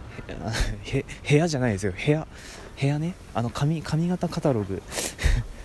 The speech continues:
髪型カタログって言った方がいいか。そう、髪型カタログ見て、それで、「これにしてみようかな」って言って、試行錯誤して、それに決まってるのか。うん。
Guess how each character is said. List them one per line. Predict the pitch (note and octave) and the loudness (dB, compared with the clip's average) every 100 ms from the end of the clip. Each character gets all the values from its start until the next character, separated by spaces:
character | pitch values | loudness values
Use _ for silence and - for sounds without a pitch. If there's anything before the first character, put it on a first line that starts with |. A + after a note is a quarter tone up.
| - - | -10 -4
髪 | - C#3 D3+ | 0 2 2
型 | E3 E3+ | 2 0
カ | E3+ | 0
タ | D#3+ | 2
ロ | C3 | 4
グ | G#2+ | 2
っ | |
て | G2+ | 0
言 | G#2+ | -2
っ | |
た | G#2+ | -2
方 | F#2+ | -2
が | |
い | |
い | F#2 | -2
か。 | - - - | -4 -6 -6
そ | - | -6
う、 | F#2+ | -4
髪 | - B2 | -2 -2
型 | C3+ C#3 | -2 -4
カ | C#3+ - | -2 2
タ | C3 | 4
ロ | A2 | 4
グ | G2 F#2+ - - - - - - - | 2 -4 -6 -10 -10 -8 -10 -8 -4
見 | A2+ | -2
て、 | A2 G2 F#2 F2 | 0 0 -2 -6
そ | - | -4
れ | A#2 | 0
で、 | A#2+ A#2 A#2 - - - | 2 0 -2 -8 -14 -10
「こ | - | -6
れ | G#2+ | -4
に | G2+ G2+ | -2 -4
し | - | 2
て | |
み | C3+ | 4
よ | D#3+ | 4
う | |
か | - | 2
な」 | C#3+ D3+ | 0 0
っ | D3+ | -2
て | - G#2+ | -4 -8
言 | |
っ | |
て、 | - - G2 | -6 -2 -2
試 | G2+ - | -2 -2
行 | C#3+ | 0
錯 | C#3+ D#3+ D3+ | 0 0 -2
誤 | C3+ | 0
し | B2+ - | 0 -2
て、 | E3+ E3 D#3+ - - - - | 0 0 0 -4 -10 -10 -6
そ | - A2+ | 0 0
れ | |
に | G#2+ G#2+ | 2 0
決 | - | 0
ま | G#2+ | -2
っ | |
て | - A2 | 0 0
る | G#2 | 0
の | F#2 | -2
か。 | F2+ | -6
う | F2 - - - - - - - - - - - - - | -6 -4 -4 -4 -6 -8 -2 0 0 -2 0 0 0 0
ん。 | G#2 G#2 | -2 -2